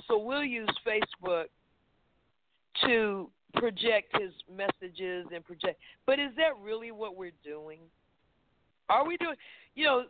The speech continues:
go back and think about if you, if you post things on Facebook and Instagram, what have you posted on there since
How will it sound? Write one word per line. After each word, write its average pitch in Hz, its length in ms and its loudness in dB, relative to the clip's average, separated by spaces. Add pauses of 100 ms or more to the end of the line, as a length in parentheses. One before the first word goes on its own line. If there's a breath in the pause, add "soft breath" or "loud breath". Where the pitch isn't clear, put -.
(120)
go 302 280 4
back 330 280 0
and 269 160 -12
think 277 200 -8
about 202 380 -2 (280)
if 208 180 0
you, 320 360 -2
if - 180 -4
you 302 260 -2
post 254 380 2 (400)
things 165 500 -6 (1000)
on 208 300 4
Facebook 226 480 2
and 175 80 -6
Instagram, 175 680 -4 (340 soft breath)
what 359 280 4
have 320 320 2
you 262 180 -12 (100)
posted 262 460 -8
on 185 280 -8
there 180 200 -4 (360)
since 277 240 -4